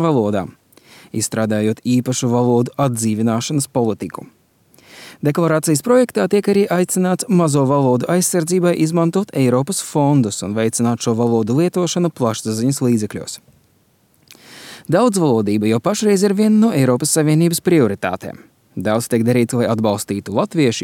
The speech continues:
igauņu vai slovēņu valodas lietošanu Eiropas dokumentos un citur. Tomēr neoficiālās reģionālās Eiropas valodas šādi netiek aizsargātas.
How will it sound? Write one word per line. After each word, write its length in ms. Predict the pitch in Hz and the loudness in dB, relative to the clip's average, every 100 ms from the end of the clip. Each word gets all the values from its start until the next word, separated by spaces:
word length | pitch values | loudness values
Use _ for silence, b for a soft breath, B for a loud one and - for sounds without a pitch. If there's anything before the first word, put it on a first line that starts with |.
| 196 | -2
igauņu 460 | 180 131 110 107 | 0 2 0 -2
vai 100 | 95 | -4
slovēņu 540 | 98 139 208 202 170 156 | -4 -2 0 0 2 2
valodas 400 | 156 135 120 147 | 2 2 0 0
lietošanu 540 | 143 135 117 123 127 127 | 0 0 -2 -2 -2 0
Eiropas 320 | 123 120 110 | 0 -2 -2
dokumentos 720 | 123 127 117 117 117 113 - 120 | -4 -2 0 0 -2 -6 -4 -4
un 60 | 113 | -2
citur. 320 | 120 - - - _ _ B B B B B 180 | -4 -4 -12 -12 _ _ B B B B B 0
Tomēr 240 | 151 139 | 2 4
neoficiālās 760 | 226 226 - - 113 92 - - | 2 0 -2 -4 -2 -2 -6 -6
reģionālās 720 | 208 151 117 113 107 107 135 | -2 0 2 2 0 -2 0
Eiropas 320 | 139 135 143 | 0 2 0
valodas 540 | 165 214 208 196 202 - | -2 0 2 0 0 -4
šādi 420 | - 202 208 233 | -2 -2 0 2
netiek 480 | 175 147 92 92 - | 2 2 -2 -6 -6
aizsargātas. 800 | 113 - 95 82 - - - | -6 -8 -8 -10 -14 -12 -12